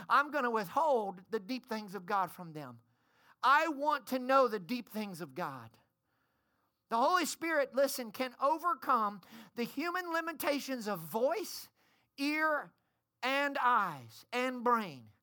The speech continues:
Why? He teaches in the classroom of the heart.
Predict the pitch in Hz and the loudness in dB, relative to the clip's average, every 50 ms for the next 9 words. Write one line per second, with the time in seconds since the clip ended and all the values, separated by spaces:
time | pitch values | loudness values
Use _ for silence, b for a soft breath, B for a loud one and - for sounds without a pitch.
0 | _ _ _ _ _ _ _ _ _ _ _ _ _ _ 160 233 277 262 233 185 | _ _ _ _ _ _ _ _ _ _ _ _ _ _ 0 2 4 6 6 6
1 | 143 131 131 - - 285 311 330 302 - - 330 330 320 - 320 294 220 262 254 | 4 0 -4 -8 -6 -4 -4 -4 -4 -2 -2 -2 0 0 -2 -2 -2 -2 -2 -2
2 | 233 220 220 - 262 269 269 269 247 - - 269 262 247 240 233 202 180 175 160 | -4 -6 -4 0 2 2 2 2 0 -2 -6 -6 -6 -4 -4 -4 -4 -4 -4 -4
3 | - - - 247 208 143 - _ - | -4 -6 -6 -6 -6 -6 -8 _ -20